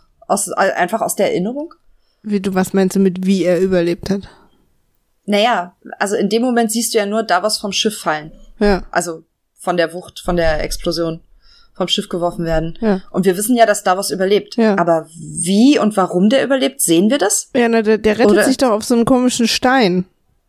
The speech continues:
Speaker 2: Also der wird doch auf
Speaker 1: Tut
Speaker 2: so einen Stein
Speaker 1: in der Folge?
Speaker 2: geschwemmt. Nee, später.
Speaker 1: In dieser
Speaker 2: Und,
Speaker 1: Fol-
Speaker 2: und da wird er doch von
Speaker 1: Okay.
Speaker 2: dem, äh, Piraten eingesammelt.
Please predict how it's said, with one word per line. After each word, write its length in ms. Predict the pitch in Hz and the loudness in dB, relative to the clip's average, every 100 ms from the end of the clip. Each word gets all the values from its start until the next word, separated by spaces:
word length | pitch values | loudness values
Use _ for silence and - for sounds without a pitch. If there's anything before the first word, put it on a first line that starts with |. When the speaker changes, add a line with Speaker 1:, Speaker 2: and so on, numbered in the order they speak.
| - | -2
Speaker 2:
Also 220 | 214 220 | -2 2
der 160 | 196 190 | 0 2
wird 140 | 226 | 0
doch 120 | 233 | 0
auf 60 | 220 | 2
Speaker 1:
Tut 60 | 214 | 4
Speaker 2:
so 40 | |
einen 100 | 214 | 4
Stein 240 | 202 220 311 | 4 6 8
Speaker 1:
in 40 | |
der 100 | 311 247 | 8 6
Folge? 180 | 220 220 | 6 6
Speaker 2:
geschwemmt. 420 | 185 180 - - _ _ _ _ - _ - | 4 2 -4 -18 _ _ _ _ -20 _ 0
Nee, 200 | 233 226 | 2 2
später. 280 | - 254 | 2 6
Speaker 1:
In 60 | 220 | 6
dieser 260 | 214 220 208 | 6 6 4
Speaker 2:
Und, 100 | 202 | 4
Speaker 1:
Fol- 120 | 233 | 2
Speaker 2:
und 100 | 220 | 2
da 100 | 214 | 2
wird 120 | 233 | 2
er 60 | 262 | 0
doch 120 | 220 | 0
von 140 | 233 220 | 0 2
Speaker 1:
Okay. 120 | 214 | 2
Speaker 2:
dem, 160 | 208 - - - - - | 2 -4 -14 -20 -18 -2
äh, 300 | 220 214 202 208 | 2 4 2 -2
Piraten 640 | 220 233 190 240 294 277 226 | 0 2 4 2 0 -4 -4
eingesammelt. 1120 | 180 196 202 190 180 196 190 180 175 180 | 0 2 4 4 2 0 0 2 2 0